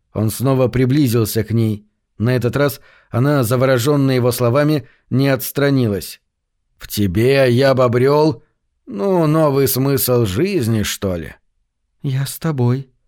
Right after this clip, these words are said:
ответила она без каких-либо колебаний. Потом протянула руку и дотронулась до него. Тело было горячим и влажным на ощупь. Пульсировал, казалось, каждый его миллиметр.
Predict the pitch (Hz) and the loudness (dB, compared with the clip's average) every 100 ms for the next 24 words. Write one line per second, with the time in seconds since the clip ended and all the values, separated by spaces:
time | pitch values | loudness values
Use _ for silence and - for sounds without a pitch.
0 | _ _ 110 107 123 120 120 117 120 147 | _ _ -6 0 0 0 2 2 2 0
1 | - _ _ _ 117 135 - 123 123 123 | -4 _ _ _ -2 -2 0 -2 0 0
2 | 131 135 135 139 135 127 117 107 104 - | 0 0 0 0 0 0 0 0 -4 -10
3 | _ _ _ _ _ 123 143 135 131 131 | _ _ _ _ _ -2 0 0 0 0
4 | 139 135 131 156 165 170 - _ _ 135 | 0 2 2 2 0 -2 -4 _ _ -2
5 | 139 135 165 170 135 123 107 117 120 107 | 0 0 2 2 2 2 0 0 0 0
6 | 113 - _ _ _ _ - 143 131 123 | -4 -6 _ _ _ _ -2 0 2 2
7 | 131 123 120 120 151 135 123 123 120 123 | 2 2 2 2 2 0 0 0 0 2
8 | 147 127 104 113 110 113 113 110 95 - | 2 2 0 -2 0 0 0 -2 -4 -10
9 | - - _ _ _ _ - 120 - 151 | -14 -20 _ _ _ _ -2 -2 0 0
10 | 135 123 120 117 139 135 - _ _ _ | 2 0 0 0 0 0 -4 _ _ _
11 | - 143 123 139 131 131 127 135 135 139 | -2 -2 0 0 0 2 0 0 0 0
12 | 139 123 110 104 | 0 -2 -6 -18